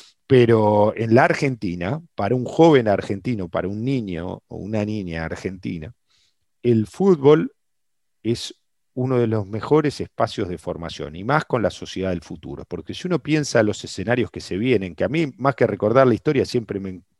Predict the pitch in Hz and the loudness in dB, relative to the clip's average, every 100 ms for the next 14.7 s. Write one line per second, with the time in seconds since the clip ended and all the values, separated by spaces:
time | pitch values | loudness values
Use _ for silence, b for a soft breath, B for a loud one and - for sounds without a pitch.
0 | - 101 90 104 127 120 - 90 - 110 | -16 -14 -4 -2 0 -2 -2 -8 -2 -2
1 | 90 90 82 71 73 - B B B B | -2 -10 -12 -14 -14 -18 B B B B
2 | B _ 117 170 226 196 131 - 131 123 | B _ 0 2 6 6 6 4 2 2
3 | 120 131 175 208 120 127 107 104 98 143 | 4 4 4 2 2 4 4 2 4 6
4 | 139 123 120 117 - 95 92 117 123 110 | 6 4 0 -4 -2 -2 -2 -4 -4 -2
5 | 95 117 143 104 - 98 98 95 95 101 | 2 4 2 0 -4 -2 -4 -4 -4 0
6 | 110 127 104 95 - 95 104 98 90 - | 2 4 4 0 -2 0 0 0 -4 -10
7 | - 85 113 165 165 139 117 131 139 127 | -8 -4 -2 2 2 2 0 -2 0 2
8 | 131 139 127 117 113 - 98 135 131 - | 2 2 2 2 0 -2 -2 0 0 0
9 | 113 107 101 - 101 117 135 - 104 - | 0 0 -2 -2 0 2 0 0 -6 -8
10 | B B B 110 98 - 131 113 113 104 | B B B -4 -4 2 2 2 -2 -2
11 | 127 127 113 113 135 165 - 143 127 - | 0 0 -2 0 -2 -2 6 6 6 0
12 | 110 113 135 117 113 - 135 127 117 110 | 0 4 4 4 0 2 2 2 4 6
13 | 107 113 101 127 110 117 143 147 123 127 | 4 4 0 2 4 6 4 4 2 -2
14 | 113 131 135 127 135 127 120 | 2 2 0 0 0 0 -4